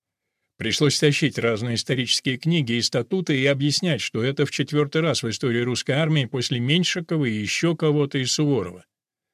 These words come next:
В конце концов он согласился, но во всей этой сцене была очень характерная для поведения Сталина противоречивость, пренебрежение ко всякому блеску,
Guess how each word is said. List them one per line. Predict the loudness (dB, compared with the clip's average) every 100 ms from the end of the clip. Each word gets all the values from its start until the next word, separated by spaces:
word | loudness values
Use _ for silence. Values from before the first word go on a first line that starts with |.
| _ _ _
В |
конце | 0 2 2
концов | 2 2 2 2
он | 4
согласился, | 2 4 2 2 0 -4 -6 -10 _ -4
но | 0 2
во | 2
всей | 2 -2
этой | 0 -2
сцене | -2 -2 0 0
была | 0 -2
очень | 0 -2 -2 0 0 0
характерная | 0 -2 -2 -2 -2 0 0 0 0
для | -2 -2
поведения | -2 -2 0 0 0
Сталина | -2 -2 0 0 -2 -4
противоречивость, | -2 -2 0 -2 -2 -2 -4 -6 -8 -8 -10 -10 -20 -20 _
пренебрежение | 2 4 6 4 4 2 -2 -4
ко | -4
всякому | -2 -4 -2 -6 -4
блеску, | -4 -2 -2 -2 -2